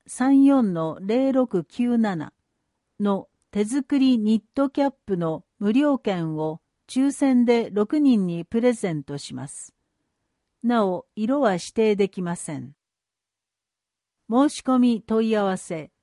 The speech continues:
一月五日月曜必着までに、郵便番号、住所、氏名、電話番号、広報藤沢を読んだ感想を、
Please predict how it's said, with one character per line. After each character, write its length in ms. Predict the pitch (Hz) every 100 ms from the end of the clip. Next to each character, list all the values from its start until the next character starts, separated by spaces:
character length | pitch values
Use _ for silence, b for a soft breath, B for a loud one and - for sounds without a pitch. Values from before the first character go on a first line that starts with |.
| _ _ _ _ _ _
一 280 | - 202 294
月 320 | 294 285 269
五 300 | 254 240 -
日 220 | - 233 165
月 400 | 180 196 - 262
曜 480 | 247 196 151 - _ _
必 280 | - 208 _
着 520 | - 226 214 202 196 _ -
ま 180 | 208 214
で 180 | 180 156
に、 240 | 151 160 _ _ _ _ -
郵 240 | 240 285
便 300 | 285 294 285
番 280 | 262 269 233
号、 520 | 190 175 156 143 165 415
住 320 | 180 277 277
所、 360 | 247 190 165 - -
氏 240 | - 277
名、 460 | 240 185 156 147 - -
電 260 | 220 269
話 160 | 285 269
番 340 | 269 262 208
号、 480 | 170 160 151 143 170 _ _ _ _ _
広 300 | 294 285 269
報 240 | 202 185 175
藤 260 | 208 240
沢 420 | - 269 254 247
を 100 | 233
読 200 | 233 277
ん 80 | 254
だ 140 | 202 175
感 300 | 214 220 220
想 420 | - 196 185 185
を、 120 | 175